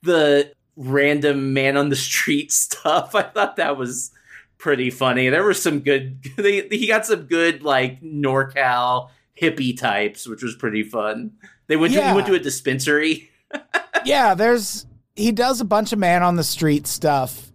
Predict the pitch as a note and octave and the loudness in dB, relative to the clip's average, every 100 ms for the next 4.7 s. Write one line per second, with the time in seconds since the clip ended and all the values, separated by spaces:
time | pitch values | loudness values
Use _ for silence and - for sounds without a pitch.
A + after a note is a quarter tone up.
0 | - E3 D#3 D#3 D3+ D3 - F#3 E3+ F#3+ | 0 2 4 2 0 -4 -2 0 2 2
1 | F3 - F#3+ G3+ G#3 G#3 C#3 E3 E3 D#3 | 0 0 2 2 0 -4 0 2 2 0
2 | D3 - - D3 C#3 C3+ C#3 - - F3 | -2 -4 -4 0 2 2 0 -2 0 0
3 | E3+ E3+ C#3 C#3+ D3+ D#3 D#3 E3 D#3+ - | 2 0 0 0 0 0 2 2 0 -4
4 | D3+ C#3+ - - B2+ B2+ C3 | -2 -2 -6 -4 -2 -2 -4